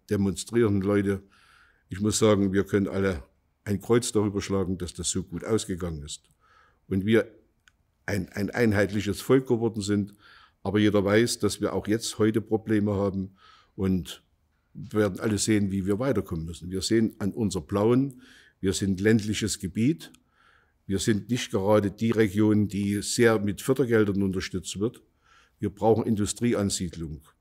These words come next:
Wir müssen Gewerbesteuern integrieren. Weil wir, ich bin auch Stadtrat und Mitglied des Kreistages.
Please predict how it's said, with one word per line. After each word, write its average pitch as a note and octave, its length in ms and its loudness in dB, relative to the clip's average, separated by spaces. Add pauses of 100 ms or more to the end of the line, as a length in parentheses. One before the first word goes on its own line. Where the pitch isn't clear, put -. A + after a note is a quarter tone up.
Wir G2+ 120 -4
müssen G#2 260 -4
Gewerbesteuern G2+ 840 0
integrieren. E2 560 -8 (580)
Weil G2+ 180 -2
wir, A2+ 200 0
ich - 100 -12
bin F#2+ 140 -4
auch F#2+ 120 0
Stadtrat F#2 480 0
und F#2 140 0
Mitglied G2 320 -2
des F#2 140 -8
Kreistages. F2+ 840 -2